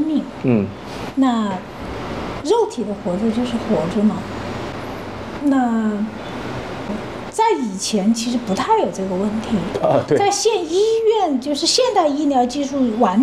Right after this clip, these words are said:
Speaker 1: 整的进入我，侵-，入侵我们的生活之前，
Speaker 2: 嗯。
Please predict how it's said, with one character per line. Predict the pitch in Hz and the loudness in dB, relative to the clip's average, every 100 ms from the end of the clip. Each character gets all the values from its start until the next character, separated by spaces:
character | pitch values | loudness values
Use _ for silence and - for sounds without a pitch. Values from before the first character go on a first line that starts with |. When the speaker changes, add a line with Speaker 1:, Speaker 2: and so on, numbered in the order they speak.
| 403 | 2
Speaker 1:
整 | - 226 180 | 2 2 0
的 | |
进 | 190 262 240 | 0 2 2
入 | 233 220 | 2 2
我， | 175 - | 0 0
侵-， | - 311 | 0 2
入 | 339 370 | 2 2
侵 | - 320 311 | 0 -2 0
我 | |
们 | 202 170 | 0 -2
的 | 214 | -2
生 | - 330 330 | 0 2 2
活 | 320 208 | 2 0
之 | 220 | 0
前， | 262 - 247 180 170 208 - 151 | -2 2 2 2 0 -4 -4 2
Speaker 2:
嗯。 | 120 | 2